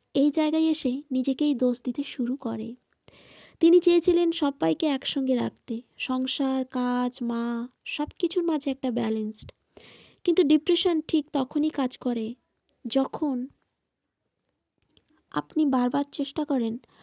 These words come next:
আর মনে হতে থাকে আপনি বোধহয় যথেষ্ট নয়।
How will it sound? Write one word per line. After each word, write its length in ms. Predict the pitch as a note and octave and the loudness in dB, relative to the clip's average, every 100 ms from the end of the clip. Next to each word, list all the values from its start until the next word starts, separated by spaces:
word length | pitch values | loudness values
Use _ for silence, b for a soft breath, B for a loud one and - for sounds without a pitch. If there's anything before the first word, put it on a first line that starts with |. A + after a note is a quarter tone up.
| b b - | b b 0
আর 100 | C4+ | 2
মনে 300 | C4+ C#4+ E4 | 4 4 2
হতে 220 | E4+ D#4+ | 2 0
থাকে 320 | D#4+ C#4 C4 | 0 0 0
আপনি 280 | B3 C#4+ C4+ | 0 -2 0
বোধহয় 360 | C4+ C4 A#3 C4 _ - | 2 2 -2 -6 _ -8
যথেষ্ট 540 | C4 B3 - C#4+ - | -4 -2 -2 -4 -2
নয়। 300 | B3 A3+ A3 | -4 -4 -6